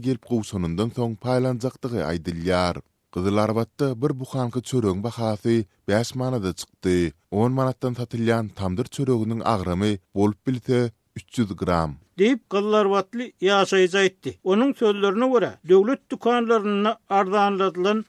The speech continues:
Speaker 2: buhanky çöregi inni alty aý gowrak wagt bäri satylmaýar. Azatlygyň söhbetdeşleri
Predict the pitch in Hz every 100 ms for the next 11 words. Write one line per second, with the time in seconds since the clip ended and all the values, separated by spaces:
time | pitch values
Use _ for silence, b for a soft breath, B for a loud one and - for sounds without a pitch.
0 | - 220 214 202 190 - 240 240 226 202
1 | 196 214 - 196 185 190 202 _ 202 190
2 | 147 247 269 247 233 226 214 - 202 202
3 | 190 214 185 185 185 - 190 - 190 190
4 | 170 107 b b 185 214 214 - 220 277
5 | - 262 - 233 202 - 208 - 196 196
6 | 254